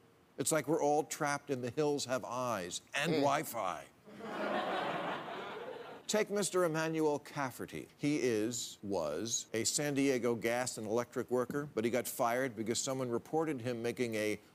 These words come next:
Speaker 1: white supremacist hand gesture outside the window of his truck. But he's not a white supremacist, he's Latino. Is this really who we want to become? A society of phony,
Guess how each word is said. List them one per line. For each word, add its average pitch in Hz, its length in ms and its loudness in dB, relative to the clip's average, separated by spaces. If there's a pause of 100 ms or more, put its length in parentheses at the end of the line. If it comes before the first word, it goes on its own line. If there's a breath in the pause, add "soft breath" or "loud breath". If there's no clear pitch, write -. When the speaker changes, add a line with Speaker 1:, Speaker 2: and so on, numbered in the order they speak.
Speaker 1:
white 143 260 0
supremacist 139 680 -2
hand 147 360 -2
gesture 95 480 -2 (260 loud breath)
outside 131 540 0
the 120 80 -2
window 120 320 0
of 117 140 0
his 107 140 -4
truck. - 340 -2
But 147 120 4
he's 151 140 4
not 160 160 0
a 147 60 0
white 101 240 0
supremacist, 104 580 -4
he's 143 180 2
Latino. 139 600 -2
Is 160 160 0
this 233 200 -2
really 233 220 2
who 196 160 2
we 185 140 0
want 160 220 0
to 170 60 -2
become? 143 680 -4
A - 20 -6
society 147 560 2
of 120 80 0
phony, 143 600 -2